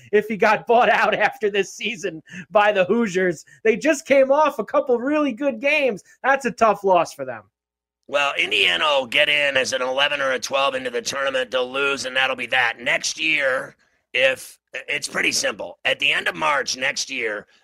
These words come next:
Speaker 2: Archie Miller's buyout is half what, what it would be right now if they fired him. So when they fire him, it'll be next March. If Indiana doesn't make the Sweet sixteen or Elite Eight next year,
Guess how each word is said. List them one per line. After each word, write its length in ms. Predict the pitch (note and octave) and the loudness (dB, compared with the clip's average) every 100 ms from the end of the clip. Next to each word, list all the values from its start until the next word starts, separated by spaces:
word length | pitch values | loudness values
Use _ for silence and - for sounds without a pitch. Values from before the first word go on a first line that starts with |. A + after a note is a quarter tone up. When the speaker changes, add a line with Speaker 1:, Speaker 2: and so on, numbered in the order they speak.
| _ | _
Speaker 2:
Archie 380 | C3 D#3 E3 F3 | -2 0 -2 -6
Miller's 360 | D#3+ D#3 D3 A#2+ | -4 -4 -4 -4
buyout 520 | C#3 C3+ B2+ A#2 B2 | -2 0 2 0 -4
is 160 | A#2+ - | -8 -4
half 600 | D#3 E3+ B2+ G#2+ - _ _ - | 2 2 2 -2 -8 _ _ -4
what, 200 | B2+ D3+ C3+ | -2 -2 -4
what 160 | C3 C3+ | -2 -2
it 80 | C3+ | -4
would 120 | A2+ | -6
be 160 | C#3 | -6
right 280 | C3 C3+ E3 | -2 0 0
now 340 | D3 C#3 B2+ B2 | 0 0 0 -2
if 100 | A#2 | -4
they 140 | B2+ | -8
fired 320 | G#2+ C3 B2 G2+ | -4 -2 -2 -4
him. 120 | F#2 _ _ | -10 _ _
So 480 | - D3+ C#3+ C#3 C#3 - | -2 2 4 2 -2 -10
when 220 | C3+ D3+ | -2 0
they 100 | D#3 | 0
fire 360 | D3 E3 F3 E3 | 0 2 2 2
him, 100 | C#3 | 0
it'll 140 | C3+ B2+ | -2 -2
be 260 | C3+ B2+ | -2 -2
next 340 | B2 C#3 C#3+ C#3 | -2 -2 -2 -4
March. 460 | C#3 C3+ G#2 - - | 0 0 0 -6 -2
If 200 | C3 - _ _ - | -2 -2 _ _ -4
Indiana 580 | F3+ G#3+ G3+ F3 D#3+ | -2 0 0 0 -2
doesn't 380 | C3 D3+ D#3 E3 | -2 -2 -2 -2
make 240 | C#3+ D3 - | 0 -2 -2
the 80 | |
Sweet 320 | A#2+ C#3+ D#3 - | -4 -4 -4 0
sixteen 560 | D3+ C3 - D3 D3 | 0 -2 -4 -2 -2
or 220 | - B2+ | 0 0
Elite 280 | B2 C3+ C#3+ | 0 -2 0
Eight 200 | C3+ C#3 - | 2 0 -2
next 340 | B2+ C3 - | -4 -2 -6
year, 380 | C3 C3+ D3 | -4 -4 -4